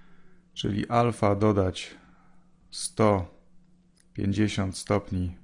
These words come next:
ma być w sumie sto osiemdziesiąt stopni, czyli z tego wynika, że alfa musi być równe sto osiemdziesiąt stopni odjąć sto pięćdziesiąt stopni, czyli alfa musi być równe trzydzieści stopni.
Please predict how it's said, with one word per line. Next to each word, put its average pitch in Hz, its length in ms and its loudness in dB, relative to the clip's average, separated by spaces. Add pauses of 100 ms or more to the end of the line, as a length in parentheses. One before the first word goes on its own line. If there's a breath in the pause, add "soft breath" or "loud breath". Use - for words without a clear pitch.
ma 95 120 -4
być 92 160 -6
w - 80 -10
sumie 101 300 0
sto - 220 -6
osiemdziesiąt 92 680 -4
stopni, 117 580 -4 (920 soft breath)
czyli 196 240 -4
z 139 80 -6
tego 139 240 4
wynika, 110 480 2
że 113 180 2
alfa 110 400 2
musi 98 260 -2
być 95 180 -4
równe 101 340 0
sto 110 240 -4
osiemdziesiąt 104 720 -2
stopni 104 460 0
odjąć 95 380 0
sto - 160 -2
pięćdziesiąt 95 560 -2
stopni, 120 520 -6 (840 soft breath)
czyli 175 240 0
alfa 123 360 4
musi 131 260 0
być 135 160 -2
równe 104 320 -2
trzydzieści 147 580 0
stopni. - 480 -8